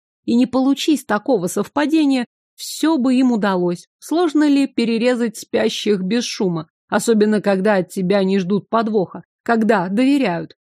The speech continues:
Подойти и ударить, так, как это случилось с Тирой.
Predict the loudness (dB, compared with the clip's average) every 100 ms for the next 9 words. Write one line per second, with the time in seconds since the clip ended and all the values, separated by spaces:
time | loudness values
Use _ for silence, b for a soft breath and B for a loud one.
0 | _ _ -2 0 0 -2 -4 -2 0 0
1 | 0 2 2 0 -2 -8 _ _ -2 -2
2 | -8 -4 -4 -2 -2 -2 -4 -4 -4 -4
3 | -4 -2 0 0 -6 -18 -14 -4 0 0
4 | -2